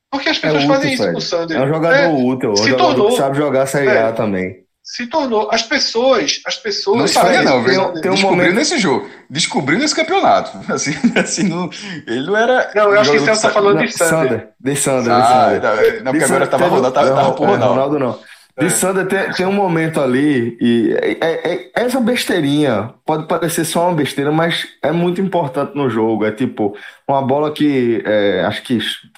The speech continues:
Speaker 2: ca-, cai a chuteira de Nenê na dividida e tal, e, é, Sander vai pra junto dele, e ele aproveita pra ajeitar a chuteira dele também, só que ele fica em cima da bola.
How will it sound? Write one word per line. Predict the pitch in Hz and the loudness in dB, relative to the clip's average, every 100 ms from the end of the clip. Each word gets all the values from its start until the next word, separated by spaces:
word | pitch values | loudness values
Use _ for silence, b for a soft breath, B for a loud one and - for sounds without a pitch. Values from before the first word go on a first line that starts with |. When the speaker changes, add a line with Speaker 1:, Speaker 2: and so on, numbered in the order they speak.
| - | -10
Speaker 2:
ca-, | - 110 | -4 -4
cai | - 131 139 | 0 0 2
a | |
chuteira | - 123 127 117 | -2 -2 -2 0
de | 117 | 0
Nenê | 113 98 101 120 | 0 0 0 0
na | 117 101 | 0 0
dividida | 110 101 92 98 117 101 | 0 -2 -2 0 0 0
e | |
tal, | - 104 113 110 B B _ | -2 -2 -2 -6 B B _
e, | 131 131 131 127 127 113 | -2 0 2 0 0 0
é, | 110 107 | -2 -2
Sander | - 147 151 | -2 0 0
vai | 135 151 | 0 -2
pra | 151 147 | -2 -2
junto | 143 131 127 | -2 -2 0
dele, | 117 117 127 156 175 - | 0 0 0 -2 -4 -4
e | 143 | -2
ele | 147 | 0
aproveita | 147 147 127 131 156 160 | -2 -2 0 -2 0 -2
pra | 139 135 123 110 110 | 0 0 0 0 0
ajeitar | 113 120 113 117 | 0 -2 -2 -2
a | |
chuteira | - 110 113 110 | -2 -4 -2 0
dele | 110 104 | 0 -2
também, | 98 98 123 147 - B B | -2 -2 0 0 -4 B B
só | - 160 | -6 -2
que | |
ele | 196 190 | -2 -2
fica | 208 220 | 0 0
em | |
cima | 180 - 233 226 | 0 0 2 2
da | 151 | 0
bola. | 104 90 82 | 0 0 -2